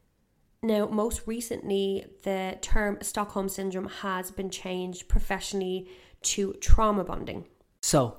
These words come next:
Speaker 2: let's discuss the night of Alicia's disappearance. On September fifteen, twenty nineteen, at one A M,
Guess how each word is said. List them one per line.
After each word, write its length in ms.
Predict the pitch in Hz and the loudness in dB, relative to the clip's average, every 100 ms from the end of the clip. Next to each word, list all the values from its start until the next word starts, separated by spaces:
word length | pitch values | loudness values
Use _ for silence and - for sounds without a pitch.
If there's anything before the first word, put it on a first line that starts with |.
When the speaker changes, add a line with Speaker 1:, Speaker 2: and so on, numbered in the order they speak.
| - | -6
Speaker 2:
let's 320 | 147 156 165 - | 4 6 6 4
discuss 320 | 160 147 131 | 2 2 0
the 100 | 131 | 0
night 200 | 123 120 | 0 0
of 100 | 120 | -2
Alicia's 460 | 117 120 - 123 - | -2 -2 -2 -4 -4
disappearance. 760 | 120 - - 101 92 - - - _ _ _ _ _ _ - | -6 8 8 8 -2 -12 -16 -20 _ _ _ _ _ _ -6
On 100 | 135 | -2
September 440 | 147 139 156 180 | -2 2 4 4
fifteen, 440 | 180 - - 135 131 | 12 12 12 6 2
twenty 320 | - 120 131 | 0 -2 0
nineteen, 460 | 123 120 117 117 113 | 0 0 -2 -4 -4
at 120 | 107 | -6
one 160 | 117 | -4
A 160 | 117 117 | -4 -2
M, 220 | 123 139 | -2 -2